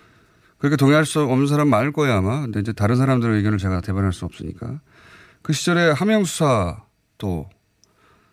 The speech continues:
어, 당연히 있었고, 개인적으로 제가 엠비 시절 고소고발 당했다 이러는 거 아닙니다. 어,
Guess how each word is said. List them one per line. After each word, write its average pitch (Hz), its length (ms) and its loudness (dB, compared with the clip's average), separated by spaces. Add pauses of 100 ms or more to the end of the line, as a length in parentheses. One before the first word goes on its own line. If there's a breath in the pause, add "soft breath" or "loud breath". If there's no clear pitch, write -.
(480 soft breath)
어, 90 480 -2 (120)
당연히 131 300 2
있었고, 87 600 -6 (2500)
개인적으로 180 920 0
제가 156 220 -2
엠비 156 180 0
시절 160 180 -4
고소고발 143 480 0
당했다 120 300 -2
이러는 120 220 0
거 127 60 0
아닙니다. 87 560 -4 (1500 loud breath)
어, 95 540 0